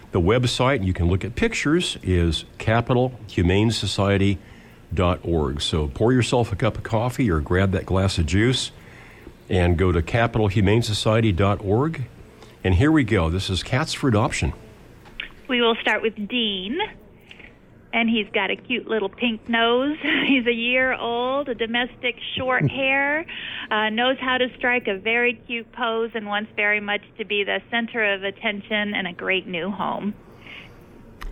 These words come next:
Speaker 1: Okay, Dean, great looking cat, very inquisitive. <laughs> Yeah. Jim and I can only imagine, too, what the photographer is holding in terms of a, a toy or a gadget. So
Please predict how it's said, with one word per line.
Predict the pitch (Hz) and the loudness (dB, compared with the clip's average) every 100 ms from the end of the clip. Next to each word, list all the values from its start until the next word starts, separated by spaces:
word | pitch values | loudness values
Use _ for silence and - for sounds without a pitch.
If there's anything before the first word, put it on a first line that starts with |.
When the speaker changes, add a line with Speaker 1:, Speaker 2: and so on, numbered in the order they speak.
| - - | -12 -2
Speaker 1:
Okay, | 127 123 175 160 | 0 2 4 4
Dean, | 85 82 123 175 190 120 117 104 | 2 2 4 4 2 -2 -6 0
great | 98 131 139 | 2 2 2
looking | 139 - 113 | -2 2 0
cat, | - 120 156 175 - - - - - - - - | 4 2 2 -2 -6 -20 -20 -20 -20 -20 -20 -12
very | 90 110 139 135 | 0 2 4 4
inquisitive. | 107 156 160 151 170 190 - - - | 4 4 4 4 2 2 -4 -14 -16
<laughs> | - - - - | -16 -20 -16 0
Yeah. | 127 - 170 240 190 - - 156 | 2 4 2 2 0 -6 -8 0
Jim | 185 165 | 2 4
and | 143 | 4
I | 147 | 4
can | 135 104 | 2 0
only | 123 160 131 | 2 4 4
imagine, | 107 107 107 127 101 101 | 2 4 4 2 0 -2
too, | - 127 | 0 2
what | 113 110 | 2 0
the | 95 | -4
photographer | 107 127 117 117 120 107 | -2 2 2 2 0 0
is | 92 | 0
holding | - 113 110 98 | 2 4 4 4
in | 90 | 2
terms | 80 107 110 - | 0 0 2 4
of | 107 95 | 4 2
a, | 113 98 - - - | 2 0 -2 -10 -2
a | 262 110 101 | 2 2 2
toy | - 135 131 | 0 2 4
or | 113 104 | 4 4
a | 95 | 4
gadget. | 110 104 101 95 | 4 4 2 -2
So | - | -2